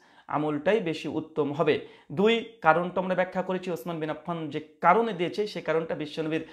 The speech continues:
সুন্নাতি আজানের মাধ্যমেই এখন আলহামদুলিল্লাহ পূরণ হয়ে যাচ্ছে। তাই আমাদের উচিত বিশ্বনবীর সুন্নাতের দিকেই ফিরে আসা, এটা আমার মতামত। এখন আমার যে পয়েন্ট কেউ যদি খণ্ডন করতে চান,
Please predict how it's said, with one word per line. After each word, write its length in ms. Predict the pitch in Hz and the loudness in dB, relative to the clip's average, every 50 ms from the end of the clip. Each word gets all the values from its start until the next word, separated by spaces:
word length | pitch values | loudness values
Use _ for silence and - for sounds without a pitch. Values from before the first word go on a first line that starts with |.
| - - - - - | -18 -20 -20 -20 -16
সুন্নাতি 640 | - - 220 220 220 214 214 214 214 220 220 214 - - | -10 -6 -6 -4 -2 -2 -2 -2 -2 -2 -4 -2 0 2
আজানের 440 | 160 165 151 175 175 175 175 165 | 2 4 4 4 2 4 2 2
মাধ্যমেই 520 | 156 160 156 143 143 170 190 180 156 156 160 | 2 0 0 -2 -2 -4 -2 -2 -2 -2 -4
এখন 240 | - 156 156 170 165 | -4 -4 -4 -4 -4
আলহামদুলিল্লাহ 680 | 170 165 156 - 196 180 160 156 147 147 139 151 190 208 - - - - - _ - | -2 -4 -4 -4 -2 0 0 0 0 0 0 0 0 -2 -2 -6 -16 -20 -20 _ -6
পূরণ 280 | - 226 214 226 214 196 | 0 4 6 6 6 4
হয়ে 260 | 180 170 170 196 190 | 2 0 0 2 2
যাচ্ছে। 340 | 202 214 - - - 190 226 | 2 0 0 0 -2 -2 0
তাই 220 | - 190 170 156 | 2 2 2 2
আমাদের 300 | 156 156 160 151 156 156 | 2 -2 0 2 0 0
উচিত 280 | 151 143 - - 247 247 247 - - - - - | 0 0 -2 -4 -4 -4 -6 -12 -20 -20 -14 -8
বিশ্বনবীর 480 | 165 233 - - - 220 196 185 180 | -6 -6 -6 -6 -4 -4 -4 -4 -4
সুন্নাতের 460 | 180 - - 180 170 165 160 160 139 131 | -4 -4 -6 -4 -4 -4 -4 -4 -4 -6
দিকেই 320 | 147 147 175 170 160 - - - | -6 -4 -4 -6 -6 -6 -6 -4
ফিরে 180 | 180 156 156 | 0 2 4
আসা, 300 | 147 143 147 - 214 - - | 2 2 2 -2 -4 -4 -2
এটা 440 | - 226 220 - 202 175 156 143 - - - | -2 -2 0 4 4 4 4 4 2 0 -2
আমার 160 | 151 156 151 | -2 0 0
মতামত। 360 | 139 139 139 - 139 135 139 - - - - - - - | -2 -2 -4 -2 -2 -2 -2 -4 -6 -20 -20 -10 -4 -2
এখন 240 | 160 156 175 170 | -2 0 0 0
আমার 240 | - - 175 180 175 | 0 2 2 2 0
যে 120 | 170 185 175 | 0 -4 -2
পয়েন্ট 320 | - 175 165 170 165 160 | 2 4 4 4 4 0
কেউ 160 | - 185 170 | -4 -4 -4
যদি 220 | 156 165 156 151 156 | -4 -4 -4 -4 -6
খণ্ডন 360 | 156 - 165 156 151 147 156 | -6 -4 -4 -4 -4 -4 -2
করতে 260 | - 151 151 - 151 | -4 -4 -4 -4 -4
চান, 220 | 147 196 220 240 | -2 0 -2 -2